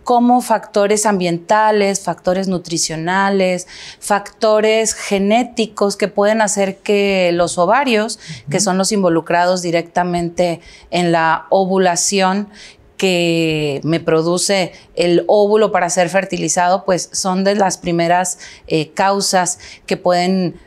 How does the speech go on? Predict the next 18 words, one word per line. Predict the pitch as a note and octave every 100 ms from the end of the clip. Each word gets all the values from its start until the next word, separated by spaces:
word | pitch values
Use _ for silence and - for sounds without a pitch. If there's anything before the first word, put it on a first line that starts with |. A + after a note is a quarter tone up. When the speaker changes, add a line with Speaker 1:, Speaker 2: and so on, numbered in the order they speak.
| _
Speaker 1:
dañar | F3+ E3+ F#3 G3+ G3+
el | G#3+
ovario | G#3+ G3 F3+ F#3+ G#3 - -
y | G3+
pueden | - F3+ F3+ F#3
alterar, | E3 - D#3+ D#3+ E3 D#3+ - - - -
eh, | E3+ E3
la | E3
fertilidad. | D#3+ D#3+ D#3 E3 E3 E3 G#3 A#3 - - -
Speaker 2:
Ujú. |
Speaker 1:
También | - G#3 G#3 G#3+
entre | A3 A3+ A3+ G#3+
ellas | G3+ A3 G#3+
encontramos, | G3+ F#3+ F#3 F#3 F#3 F#3+ G3+ - - _
eh, | E3+ F3+ E3+ E3+ E3 D#3+ D3+ D#3
el | E3+
más | F3 F3 F3
temido | G3 F#3 F#3 F#3 F3